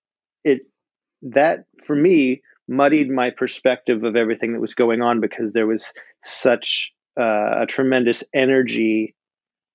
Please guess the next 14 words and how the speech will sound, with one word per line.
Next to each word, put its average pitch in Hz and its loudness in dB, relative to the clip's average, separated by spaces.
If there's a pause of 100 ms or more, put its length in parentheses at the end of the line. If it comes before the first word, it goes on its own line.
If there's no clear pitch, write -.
(420)
to - -2
being 110 0 (160)
with 120 0 (120)
Jerry 113 2
or 107 -2
to 110 -2
engaging 110 0
with 107 -8
his 107 -4
work 107 0
in 113 -4
any 104 -4
fashion. 113 -2 (480)
Uh, 107 0